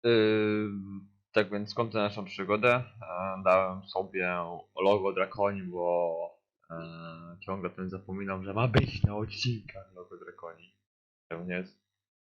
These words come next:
zachęcam was do zostawienia łapeczki w górę, komentarza pod spodem, żeby czerwony magiś zamienił się na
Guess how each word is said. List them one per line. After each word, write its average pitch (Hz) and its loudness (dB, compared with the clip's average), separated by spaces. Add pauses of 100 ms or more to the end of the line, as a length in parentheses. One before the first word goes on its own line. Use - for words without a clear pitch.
(280)
zachęcam 120 0
was 104 2
do 110 -4
zostawienia 107 2
łapeczki 104 -2
w 113 -6
górę, 143 4 (260)
komentarza 101 4
pod - -10
spodem, 107 2 (120)
żeby 90 -12
czerwony 92 -2
magiś 95 -4 (140)
zamienił 117 0
się 131 -2
na 143 -2